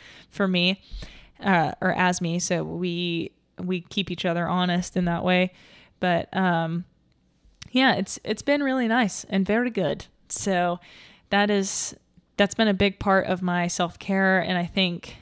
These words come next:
huge, huge in my ability to manage how I'm feeling, not getting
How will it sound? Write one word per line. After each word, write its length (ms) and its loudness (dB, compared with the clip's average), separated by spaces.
huge, 560 4
huge 420 0
in 120 -2
my 240 2
ability 680 0
to 180 -6
manage 640 -4
how 200 4
I'm 260 2
feeling, 480 -2
not 200 -6
getting 380 -4